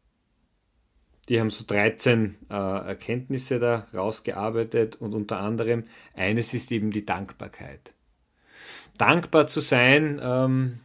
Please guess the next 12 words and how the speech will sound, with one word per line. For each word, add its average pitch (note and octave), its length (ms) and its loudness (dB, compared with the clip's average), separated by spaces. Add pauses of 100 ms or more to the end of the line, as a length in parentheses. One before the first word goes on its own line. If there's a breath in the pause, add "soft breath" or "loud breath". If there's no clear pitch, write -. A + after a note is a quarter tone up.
(120)
für - 180 -4
das, C3 320 0
was C3 200 -4
dir C#3 120 -2
das C3+ 200 -6
Leben B2 540 -2 (520)
schenkt. - 600 -4 (1900)
Und G#2 160 -14
das G#2 220 -4
auch B2 100 -8
ohne A2+ 280 -4
Forderungen. F#2 760 -6